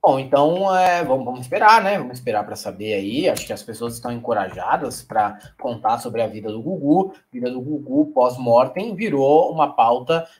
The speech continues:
dos programas do S B T e do próprio Gugu nos anos noventa. Tá de parabéns aí <laughs> terminar a vida dessa maneira.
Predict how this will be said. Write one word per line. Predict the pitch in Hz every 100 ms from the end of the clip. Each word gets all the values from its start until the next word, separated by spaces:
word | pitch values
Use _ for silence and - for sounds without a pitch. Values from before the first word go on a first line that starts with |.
| _
dos | -
programas | - 147 135 135 135
do | 131
S | 123 135
B | 135 131
T | 127 135 170
e |
do | 151
próprio | 139 135 151
Gugu | 139 131 135 160
nos | 131 113
anos | 117 113
noventa. | 175 117 151 -
Tá | -
de | 101 -
parabéns | - 302 151 160 170
aí | 135 143 - _ -
<laughs> | - 170 - _ _ _ _ _ _ _ _ _ - - - - -
terminar | 208 190 156 151
a |
vida | 156 151 156
dessa | 151 147 175
maneira. | 202 214 190 175 107 98